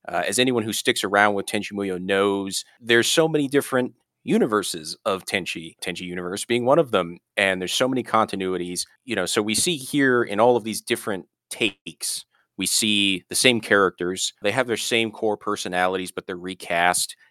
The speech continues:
in different ways, and it's just fun. So this one was, uh, was a pleasure seeing Kyone's ideal world, I think, as I myself am in <laughs> my thirties now, joining Tenchi there. You know, it, it seems like a, a nice leisurely pace. She's going for a walk,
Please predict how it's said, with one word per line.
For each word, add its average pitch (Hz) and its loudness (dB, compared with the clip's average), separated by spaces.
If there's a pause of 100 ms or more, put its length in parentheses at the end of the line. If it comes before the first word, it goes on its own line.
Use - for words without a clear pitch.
in 98 -8
different - -4
ways, 87 -4 (100)
and 143 0
it's 151 -2
just - -2
fun. 82 0 (440)
So 147 0
this 175 -2
one 170 2
was, 135 0
uh, 113 6
was 107 -4
a - -14
pleasure 131 4
seeing 107 -4
Kyone's 123 2
ideal 113 2
world, 104 0
I 101 -4
think, 95 -6
as 92 -8
I 104 4
myself 107 2
am 101 -2
in 123 -6
<laughs> - -
my 110 -6 (140)
thirties 101 -2
now, 95 0 (200)
joining 90 -6
Tenchi 90 -8
there. 92 -2 (180)
You 170 -2
know, 123 6
it, 123 4
it 117 -6
seems 120 -6 (180)
like 107 -2
a, 101 2
a 98 0
nice 135 0
leisurely 117 -6 (160)
pace. 107 -2 (260)
She's 90 -10
going 131 -2
for 120 -2
a 110 2
walk, 104 6